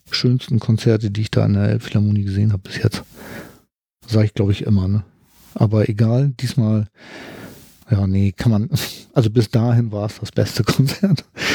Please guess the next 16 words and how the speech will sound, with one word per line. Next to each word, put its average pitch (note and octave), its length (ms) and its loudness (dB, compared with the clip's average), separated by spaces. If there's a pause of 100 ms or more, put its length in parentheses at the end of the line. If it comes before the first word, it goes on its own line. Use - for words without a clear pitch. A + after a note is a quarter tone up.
(320)
was C#3 160 2
ich B2 100 0
gesehen A2 380 2
habe, G2+ 100 -6
war G2+ 200 -2
wirklich G2+ 300 -8
total G2 420 0
toll. G2+ 300 2 (2000)
Ja, G#2+ 180 2
dann A#2 200 0
hatten C3 220 0
wir A#2 400 0
von A#2+ 240 0
einem A2 220 2
Kumpel, E3+ 440 0
der B2+ 480 0